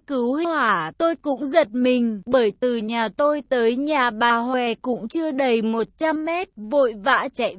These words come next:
về nhà, nhờ có tiếng nhà thờ giật liên hồi. Giật bất thường cộng với khói tỏa lên cao nên người dân làng đổ xô về nhà nhanh chóng. Cả làng giờ không khác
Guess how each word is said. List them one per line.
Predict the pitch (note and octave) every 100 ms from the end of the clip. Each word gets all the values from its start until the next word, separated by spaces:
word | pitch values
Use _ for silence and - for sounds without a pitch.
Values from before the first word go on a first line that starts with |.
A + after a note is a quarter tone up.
| G3+
về | C4 A3
nhà, | A#3 A#3+ A#3 A3 F#3+
nhờ | C4 D4 C#4+ B3+
có | B3+ A#3 A#3
tiếng | B3+ A#3+ B3+
nhà | C#4 C4
thờ | B3+ C4+ C4 A#3+
giật | G#3+ A#3 -
liên | C#4+ D4 C#4+
hồi. | C#4 C4 A3 G3 E3 - _ _ _ A3
Giật | D4+ C#4 -
bất | D#4+ -
thường | D#4+ C#4+ A#3
cộng | B3+ A#3 F3+
với | G#3+ A3+
khói | - B3+ A#3+ A#3+
tỏa | C4 A3
lên | A#3 C#4+ D#4+ D#4+
cao | F#4 F4 F4
nên | D#4 E4+ E4
người | D4 C#4 B3 G3+
dân | D#4+ D#4+
làng | D#4 C#4 B3+ B3+
đổ | B3 F#3+
xô | - D#4 D#4
về | C4+ D4+ B3+
nhà | A#3 A#3+ A3+
nhanh | A3 C#4+ D#4+
chóng. | - D4+ A#3+ B3 C#4 F4 -
Cả | C4+ G#3
làng | A3 B3+ B3 A#3
giờ | A3+ A#3 G#3+
không | F#3+ E4+ D#4+
khác | D4 D4+